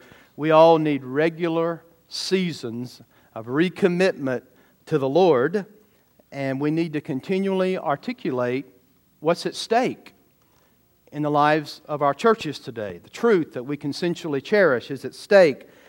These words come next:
And so we need to continually articulate those things. The moment we stop articulating the real issues is the moment you can mark on your calendar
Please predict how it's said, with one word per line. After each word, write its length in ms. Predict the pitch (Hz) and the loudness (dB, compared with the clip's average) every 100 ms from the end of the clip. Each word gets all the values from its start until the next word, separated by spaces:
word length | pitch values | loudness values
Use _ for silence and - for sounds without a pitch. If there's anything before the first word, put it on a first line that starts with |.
| _ _ | _ _
And 200 | 120 127 | -10 -10
so 480 | - 170 160 147 120 - 139 | -2 2 4 2 -2 -12 -6
we 100 | 160 | -2
need 160 | 214 | 0
to 80 | 175 | 0
continually 640 | 180 151 214 208 190 175 | -2 -4 -2 -2 -2 -2
articulate 840 | - 180 170 277 - 170 147 131 - | 2 2 2 -4 -6 -2 0 0 -2
those 260 | 131 113 | -8 -8
things. 380 | - 123 107 104 | -10 -8 -8 -8
The 60 | 131 | -2
moment 360 | 156 214 208 | 4 4 4
we 100 | 202 | 0
stop 720 | - - 233 240 180 160 - - _ _ | -6 0 6 8 8 4 -2 -20 _ _
articulating 840 | 143 143 208 220 196 180 175 165 139 | -2 -2 -4 -6 -2 0 2 2 0
the 100 | 143 | 2
real 320 | 185 214 202 | 6 6 4
issues 600 | 233 226 - 156 143 135 | -2 -4 -4 -4 -4 -4
is 120 | 139 | -6
the 80 | 151 | -2
moment 440 | 156 185 170 156 | 4 4 4 -2
you 80 | 180 | -8
can 120 | 165 | -4
mark 300 | 151 170 180 | 4 4 4
on 180 | 185 180 | 2 0
your 140 | 175 165 | -2 0
calendar 600 | 202 196 170 147 135 | 4 6 6 2 -2